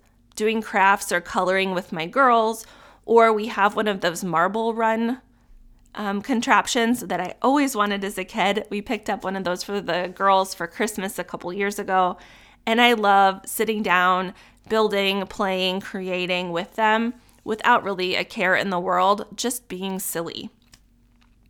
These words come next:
So those are some ways that we can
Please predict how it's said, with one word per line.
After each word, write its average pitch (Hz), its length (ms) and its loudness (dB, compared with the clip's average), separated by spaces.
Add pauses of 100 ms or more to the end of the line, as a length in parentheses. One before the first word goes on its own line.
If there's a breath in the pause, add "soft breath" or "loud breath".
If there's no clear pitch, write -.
(560 loud breath)
So 226 240 -4
those 247 340 2
are 214 200 2
some 208 220 -4
ways 185 460 -6
that 170 420 -2
we 190 140 -8
can 175 500 -8